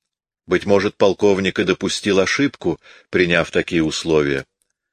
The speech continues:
но он строго соблюдал их, полагая, что поступает правильно и жертвует только собой. Наследство Жиль-Нормана отца сулило немного, зато наследство мадемуазель Жиль-Норман-старшей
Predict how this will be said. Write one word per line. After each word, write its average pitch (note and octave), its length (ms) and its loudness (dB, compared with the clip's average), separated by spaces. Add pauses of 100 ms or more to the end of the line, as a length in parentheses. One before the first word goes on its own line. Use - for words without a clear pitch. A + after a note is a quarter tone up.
(160)
но E2 180 2
он D#2+ 120 0
строго G#2 480 0
соблюдал F2+ 540 0
их, - 120 -10
полагая, E2+ 500 2
что F2+ 200 -4
поступает - 640 -2
правильно G2+ 640 0 (440)
и E2 100 -2
жертвует F2 720 0
только E2 340 0
собой. C#2+ 580 -6 (1600)
Наследство D3+ 800 0
Жиль-Нормана C#3 800 2
отца C3 480 0
сулило A2+ 460 0
немного, B2 760 0 (640)
зато F2 400 0
наследство F2+ 720 0
мадемуазель E2+ 840 0
Жиль-Норман-старшей E2+ 1400 -2